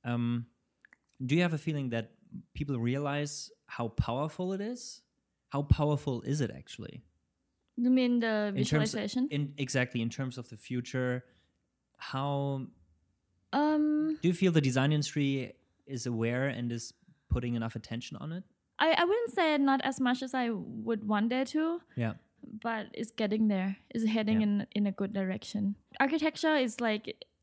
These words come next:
Speaker 2: it's, like, the middle ground between, like, science and art, right? So
Speaker 1: Mm-hmm.
Speaker 2: there's always this weird pools in between two worlds. There's, there's always, you know,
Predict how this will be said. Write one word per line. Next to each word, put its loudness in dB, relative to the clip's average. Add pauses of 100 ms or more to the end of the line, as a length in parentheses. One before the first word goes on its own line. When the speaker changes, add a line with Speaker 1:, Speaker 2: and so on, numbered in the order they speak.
(160)
Speaker 2:
it's, -2
like, 0
the 4
middle 6
ground 4
between, 2 (580)
like, 0
science 2
and -4
art, -2 (160)
right? -6
So -6
Speaker 1:
Mm-hmm. 4
Speaker 2:
there's -4
always -4
this -8
weird -6 (120)
pools 2
in 0
between -2
two -10
worlds. -2 (600)
There's, 10 (240)
there's 2
always, 2 (180)
you -2
know, 0